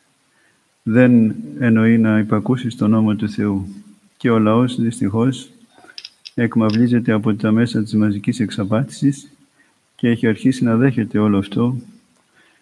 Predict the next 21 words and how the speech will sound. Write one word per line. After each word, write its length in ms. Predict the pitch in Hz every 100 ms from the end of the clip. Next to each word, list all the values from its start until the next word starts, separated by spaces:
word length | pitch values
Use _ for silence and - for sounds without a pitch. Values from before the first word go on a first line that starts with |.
| _ _
το 160 | - 110
μέγιστο 440 | 117 131 117 -
αμάρτημα. 580 | 110 110 113 110 95 90 - - - _ _ _
Και 80 | 120
γι' 80 | 110
αυτό 480 | 110 117 113 110 - - - _ _ _ _
εγγίζει 500 | 117 107 131 139 117
η 60 | 107
καταστροφή, 720 | 107 104 101 107 104 107 104
εφ-, 460 | 98 - 127 127
εφόσον 540 | 113 117 110 110 110 107 135
δεν 220 | 107 113
θα 140 | 113
μετανοήσουμε. 880 | 104 104 104 107 123 127 101 90 92 -
Εάν 260 | 120 123 135
μετανοήσουμε, 880 | 120 110 104 101 120 - 135 143 147 - _ _ _ _ _ _ -
έστω 340 | 120 120 110
κάποιοι, 580 | 110 120 123 131 135 131 - _ _ _ _ _
υπάρχει 460 | 117 110 120 120 113
ελπίδα 340 | 107 117 113
να 280 | 110 107